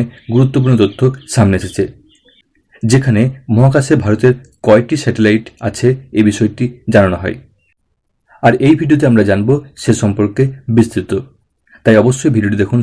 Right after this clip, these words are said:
সম্পূর্ণ, স্কিপ না করে শেষ পর্যন্ত। অনেকেই জানেন না যে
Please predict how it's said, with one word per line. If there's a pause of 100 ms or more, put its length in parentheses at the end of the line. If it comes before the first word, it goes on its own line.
সম্পূর্ণ, (280)
স্কিপ
না
করে (360)
শেষ
পর্যন্ত। (1600)
অনেকেই
জানেন
না (120)
যে